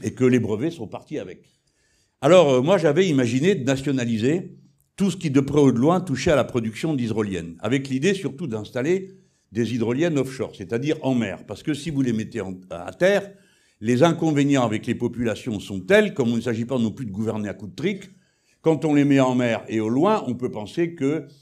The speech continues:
les inconvénients, aussi bien pour les êtres humains que pour les autres, euh, êtres vivants, seront moins grands. C'est pas si compliqué que ça,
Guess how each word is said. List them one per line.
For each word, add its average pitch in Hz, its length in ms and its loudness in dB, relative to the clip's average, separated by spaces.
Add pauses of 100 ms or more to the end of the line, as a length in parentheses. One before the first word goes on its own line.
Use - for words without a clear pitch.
(120)
les 120 220 -2
inconvénients, 160 1080 0 (140)
aussi 147 280 -2
bien 143 240 4
pour 120 200 -4
les 113 160 -2
êtres 113 320 -4
humains 117 300 -4
que 104 140 -8
pour 98 240 -10
les 95 160 -6
autres, 113 300 -8
euh, 87 340 -16 (280)
êtres 120 260 -6
vivants, 120 480 -2 (260)
seront 139 440 2
moins 135 240 4
grands. 95 360 -6 (300)
C'est 139 160 -2
pas 160 220 4
si - 340 0
compliqué 139 480 -2
que - 80 -20
ça, 165 340 0